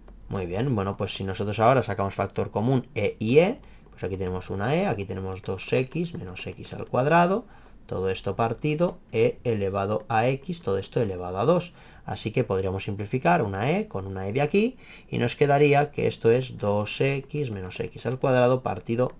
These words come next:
e elevado a x. Y esta sería la derivada, ¿vale?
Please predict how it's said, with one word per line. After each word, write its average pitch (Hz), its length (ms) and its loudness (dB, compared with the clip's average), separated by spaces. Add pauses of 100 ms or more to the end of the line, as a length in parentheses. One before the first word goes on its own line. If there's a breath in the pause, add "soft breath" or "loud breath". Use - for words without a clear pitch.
e 117 240 2
elevado 95 400 -2
a 139 80 6
x. 170 320 -2 (420 loud breath)
Y - 80 -10
esta 110 220 -4
sería 120 420 0
la 98 360 -4
derivada, 135 800 4 (280)
¿vale? 151 300 2